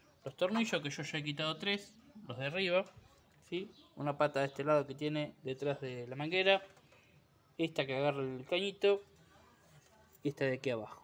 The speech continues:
¿sí? Y allá tenemos otra patita más, y del otro lado tenemos otra patita y dos fichas,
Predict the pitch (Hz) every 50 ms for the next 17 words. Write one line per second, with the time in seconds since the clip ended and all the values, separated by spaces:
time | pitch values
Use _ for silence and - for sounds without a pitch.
0 | - - - 185 202 - - - 160 151 160 160 160 - - 208 214 214 208 -
1 | 147 143 147 143 139 - - 165 147 165 165 175 175 196 196 202 208 220 226 233
2 | 226 233 - - _ _ _ _ - - - - - - - _ - 202 202 190
3 | 196 202 220 214 214 202 214 226 220 220 220 208 214 170 165 175 175 180 - -
4 | - 180 170 175 165 170 165 180 185 170 - 196 202 190 - - - - _ _
5 | - - _ _ _ _ _ _ _ - 156 151 165 170 165 - 208 202 165 -
6 | 208 220 220 - -